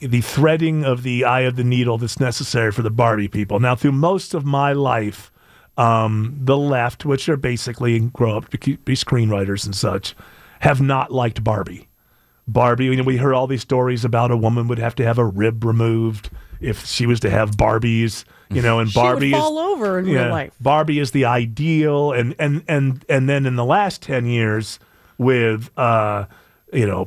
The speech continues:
Speaker 1: plus size positivity and all this kind of stuff,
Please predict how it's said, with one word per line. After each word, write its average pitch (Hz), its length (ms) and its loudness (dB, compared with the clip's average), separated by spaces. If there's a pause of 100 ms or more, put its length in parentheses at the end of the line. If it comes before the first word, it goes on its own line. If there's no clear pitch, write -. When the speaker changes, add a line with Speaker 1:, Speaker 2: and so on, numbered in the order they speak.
Speaker 1:
plus - 280 2
size 135 400 0
positivity 180 1080 0
and 143 80 2
all 160 140 2
this 160 120 -6
kind 151 200 -2
of 131 60 -4
stuff, 131 340 0